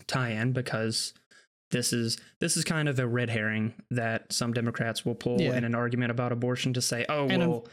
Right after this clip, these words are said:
Speaker 1: what about?" And, like,
Speaker 2: Yeah,
Speaker 1: that's not what the issue is
Speaker 2: because
Speaker 1: about. That doesn't prove your case, but I'll go ahead and bite and answer it anyway.
Speaker 2: Yeah, because it, I mean, it falls into, like, uh,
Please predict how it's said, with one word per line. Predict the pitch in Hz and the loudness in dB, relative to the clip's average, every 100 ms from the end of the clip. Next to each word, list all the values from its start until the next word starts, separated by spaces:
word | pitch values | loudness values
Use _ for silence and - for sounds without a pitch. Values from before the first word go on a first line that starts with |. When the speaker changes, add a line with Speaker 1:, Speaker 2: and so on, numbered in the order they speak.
| - - | -14 -2
Speaker 1:
what | 135 127 139 | 0 2 0
about?" | 123 123 113 - - - - | 0 0 -2 -2 -6 -8 -8
And, | 123 120 113 113 104 | -2 -2 0 -2 -2
like, | 165 | 0
Speaker 2:
Yeah, | 139 | 0
Speaker 1:
that's | 131 123 | 0 0
not | 131 123 | 0 0
what | 123 | 0
the | 120 | 2
issue | 131 170 165 | 2 2 0
is | 123 | 0
Speaker 2:
because | |
Speaker 1:
about. | 135 139 | -2 -2
That | 127 | -2
doesn't | 120 113 | -2 -2
prove | - 127 | -2 -2
your | 110 | -2
case, | - 123 143 - - - | -2 0 0 0 -4 -2
but | 127 120 | -2 0
I'll | 117 | 0
go | 123 117 | 0 0
ahead | 120 | 0
and | 113 | 0
bite | 113 123 | -2 -2
and | 123 | -2
answer | 110 110 117 | -2 -2 -2
it | 104 | -2
anyway. | 113 123 131 143 139 - _ _ _ _ _ _ _ _ | 0 0 0 -2 -6 -20 _ _ _ _ _ _ _ _
Speaker 2:
Yeah, | 214 175 151 | -2 0 2
because | 196 190 196 185 | 0 0 2 2
it, | 190 185 - - | 2 0 -6 -4
I | 196 180 | 2 4
mean, | 175 | 4
it | 160 156 | 2 0
falls | 180 170 165 | 0 2 4
into, | 160 151 160 156 151 | 4 2 4 2 2
like, | 151 143 143 | 2 2 2
uh, | 143 139 139 | 2 4 4